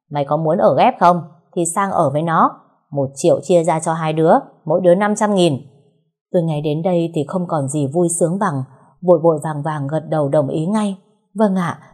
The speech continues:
cháu, cháu ở." Cô gái đó nghe tôi nói thì đến kéo tay tôi cười cười: "Vậy vào phòng đi." Nói đến đây, cô ấy quay sang nhìn bác chủ nhà nói tiếp: "Tiền nhà tháng này cháu vừa mới đóng cho bác hôm qua rồi đấy nhá.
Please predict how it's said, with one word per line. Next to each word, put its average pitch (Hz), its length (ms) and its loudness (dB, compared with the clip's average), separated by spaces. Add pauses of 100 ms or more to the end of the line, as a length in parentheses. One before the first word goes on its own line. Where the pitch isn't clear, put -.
cháu, 185 380 0
cháu 190 200 -4
ở." 170 340 2 (540)
Cô 175 120 2
gái 151 220 -2
đó 156 280 -4
nghe 180 220 -4
tôi 170 100 0
nói 165 460 -6
thì 156 80 -2
đến 147 260 -2
kéo 175 220 -4
tay 196 200 -4
tôi 170 200 2
cười 151 220 2
cười: 139 320 2 (440)
"Vậy 147 400 -2
vào 147 200 -8
phòng 151 180 -4
đi." 190 240 0 (600)
Nói 156 220 -6
đến 170 160 -2
đây, 180 240 -4 (100)
cô 175 100 2
ấy 160 180 0
quay 185 180 0
sang 165 300 -4
nhìn 147 200 -2
bác 208 160 -2
chủ 180 120 -4
nhà 139 240 -4
nói 139 260 -4
tiếp: 262 160 4 (580)
"Tiền 151 240 -2
nhà 139 220 -6
tháng 147 220 -8
này 190 200 -4
cháu 180 180 -6
vừa 196 100 2
mới 147 140 -2
đóng 156 180 -2
cho 196 140 -6
bác 226 180 -4
hôm 202 180 2
qua 185 180 0
rồi 143 140 -2
đấy 147 140 0
nhá. 254 200 0